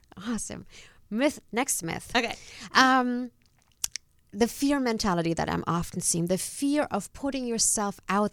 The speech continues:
Speaker 1: there, and the fear of, "Oh, if I,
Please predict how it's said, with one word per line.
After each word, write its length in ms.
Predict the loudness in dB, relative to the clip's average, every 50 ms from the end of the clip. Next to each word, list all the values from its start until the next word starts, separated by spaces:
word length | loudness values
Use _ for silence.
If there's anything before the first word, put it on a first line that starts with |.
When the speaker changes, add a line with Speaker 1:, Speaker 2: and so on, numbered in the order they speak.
| _ -4
Speaker 1:
there, 260 | -4 -2 -2 -4 -2 -2
and 200 | -2 -2 0 -2
the 80 | -4
fear 560 | -4 -6 -10 -10 -8 -6 -4 -2 -2 -2 -2 -2
of, 560 | -2 -2 0 0 2 0 0 -2 -4 -8 -14 -18 -20 -20 -20 -20 -20 -18 _ -2
"Oh, 240 | 0 2 2 2 2
if 180 | 0 0 0 0
I, 120 | -2 -2